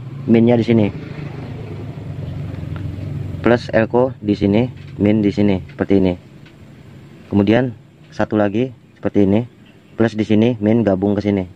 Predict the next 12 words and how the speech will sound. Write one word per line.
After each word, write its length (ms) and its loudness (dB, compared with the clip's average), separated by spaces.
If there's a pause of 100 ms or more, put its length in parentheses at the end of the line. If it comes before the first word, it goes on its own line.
(160)
Jadi 320 2 (800)
seperti 400 0
ini, 160 2 (1200)
min 160 4
elko 400 2
dan 240 2
min 80 4
elko 320 2
ini 320 2 (160)
gabung 320 0
ke 80 0
sini. 240 0